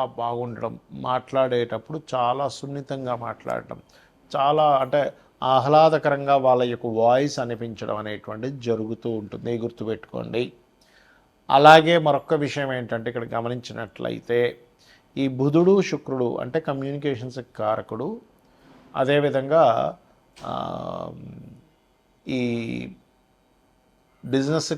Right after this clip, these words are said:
కారకుడైన బుధుడు ఎప్పుడైతే శుక్రుడితో ఉంటాడు మీ జన్మ జాతకంలో కనుక అది ధనయోగాన్ని ఇచ్చే కాంబినేషన్లో ఉంటే మీకు ఖచ్చితంగా ఆర్ట్స్ రిలేటెడ్, ఫ్యాషన్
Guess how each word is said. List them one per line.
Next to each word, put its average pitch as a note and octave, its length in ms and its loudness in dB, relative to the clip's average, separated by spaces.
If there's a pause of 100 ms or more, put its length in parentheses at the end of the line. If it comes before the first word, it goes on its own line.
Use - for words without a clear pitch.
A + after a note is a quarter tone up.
కారకుడైన A#2+ 520 2
బుధుడు C#3+ 200 0
ఎప్పుడైతే C3 320 -4
శుక్రుడితో A#2+ 400 -8 (100)
ఉంటాడు A2 280 -4
మీ D3+ 60 0 (100)
జన్మ C#3+ 260 2
జాతకంలో A2 520 -2
కనుక A2 220 -8
అది B2+ 100 -2 (100)
ధనయోగాన్ని C#3+ 640 0
ఇచ్చే - 140 -8 (100)
కాంబినేషన్లో A2 580 -8
ఉంటే F3 180 -6 (640)
మీకు E3 180 2 (100)
ఖచ్చితంగా F#3 680 6 (320)
ఆర్ట్స్ D3+ 240 4 (100)
రిలేటెడ్, B2+ 460 0 (720)
ఫ్యాషన్ D3 440 6